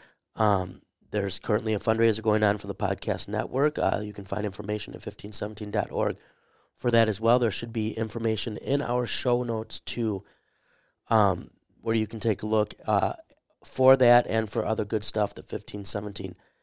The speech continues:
is doing. Um, if you've been enjoying the Winging It sessions or the episodes, please do rate, subscribe, review. We greatly appreciate that. Uh, ratings and reviews on Apple Podcasts are especially helpful.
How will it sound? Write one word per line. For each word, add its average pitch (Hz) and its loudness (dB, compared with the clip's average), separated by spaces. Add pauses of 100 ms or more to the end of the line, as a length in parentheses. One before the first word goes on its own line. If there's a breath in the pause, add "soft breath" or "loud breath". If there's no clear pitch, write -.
(440)
is 110 4 (200)
doing. 101 0 (400 soft breath)
Um, 113 2
if 104 0
you've 110 -6
been 107 6
enjoying 135 6
the 139 2
Winging 131 4
It 127 2
sessions 117 4
or 117 0
the 107 0
episodes, 110 0
please 107 -2
do 113 0
rate, 107 0 (420 soft breath)
subscribe, 107 4
review. 101 -2
We 120 -4
greatly 104 2
appreciate 117 -2
that. 117 4 (460 soft breath)
Uh, 110 6
ratings 113 4
and 107 0
reviews 107 2
on 98 0
Apple 104 -2
Podcasts 107 2
are 90 -2
especially 113 -2
helpful. 139 0